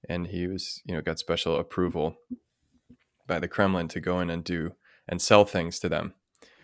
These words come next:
And, uh, because they knew they had a mole in the, in the whatever, like, one of the secretaries of defense or secretaries of whatever,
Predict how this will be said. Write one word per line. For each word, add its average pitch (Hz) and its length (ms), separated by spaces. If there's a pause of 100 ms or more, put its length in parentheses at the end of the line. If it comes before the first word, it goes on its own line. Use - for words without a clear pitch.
(420)
And, 82 460
uh, 82 320 (1400)
because 104 300
they 101 120
knew 104 160
they 101 120
had 95 140
a 87 40
mole 95 400
in 92 260
the, 85 320 (1300)
in 95 240
the 85 400 (600)
whatever, 87 560 (300)
like, - 240 (400)
one 104 160
of 95 60
the 95 80
secretaries 87 680
of - 500
defense 82 400
or 87 60
secretaries 80 560
of 80 180
whatever, 82 440